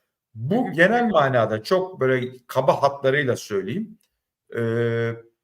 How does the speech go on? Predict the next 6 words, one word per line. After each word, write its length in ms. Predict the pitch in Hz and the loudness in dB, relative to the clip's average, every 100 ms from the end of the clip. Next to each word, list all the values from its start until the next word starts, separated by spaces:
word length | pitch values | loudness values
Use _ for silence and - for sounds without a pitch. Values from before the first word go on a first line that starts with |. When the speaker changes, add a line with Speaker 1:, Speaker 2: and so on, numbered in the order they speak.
| _ _ _ _ - | _ _ _ _ -2
Speaker 1:
Amerika'da 640 | 131 190 220 196 147 131 | 0 0 0 0 2 0
faizlerin 840 | - 147 151 156 139 165 160 135 | 2 4 4 0 -2 -2 -2 -4
düşeceği 520 | 120 - 165 156 135 143 | -10 -8 -6 -6 -4 -2
beklentisi 640 | 151 151 147 139 - 190 | -2 0 -2 -2 -8 -8
bir 80 | 180 | 0
kere 380 | 175 196 196 | 4 4 0